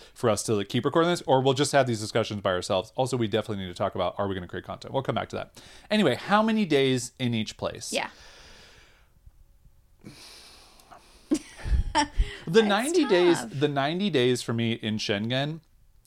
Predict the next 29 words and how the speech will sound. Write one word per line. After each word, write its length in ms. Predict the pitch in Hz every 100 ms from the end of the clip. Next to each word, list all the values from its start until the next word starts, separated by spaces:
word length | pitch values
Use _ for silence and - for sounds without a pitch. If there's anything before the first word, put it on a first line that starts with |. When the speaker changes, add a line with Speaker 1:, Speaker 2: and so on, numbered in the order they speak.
| - 117
Speaker 1:
makes 340 | 123 135 -
my 180 | 127 120
brain, 380 | 113 101 107 117
my 160 | 104
optimizer 600 | 98 98 - 120 127 139
brain, 220 | 139 143 220
Speaker 2:
I 160 | 202
know. 360 | 208 240 285 247
Speaker 1:
say 360 | 139 120 110 - _ _
nine 300 | 110 123 175
places, 580 | 185 147 - 143 139 -
ten 200 | - 120
days 220 | 110 101 90
each. 380 | - - - - _ _ _ _ -
Speaker 2:
Ew, 560 | 247 247 262 233 202 -
no. 380 | 202 185 - - _
Speaker 1:
Wow. 640 | 101 117 147 170 175 151 120
Speaker 2:
Listen, 360 | 95 185 320 -
I 100 | 294
love 320 | 269 302 359
the 120 | 349
idea 420 | 330 294 294 277
of 100 | 262
nine 220 | 247 240 240
different 260 | 254 226
places. 600 | - 202 226 202 147 202
And, 100 | - 120
Speaker 1:
Yeah. 160 | 95 -
Speaker 2:
and 220 | 277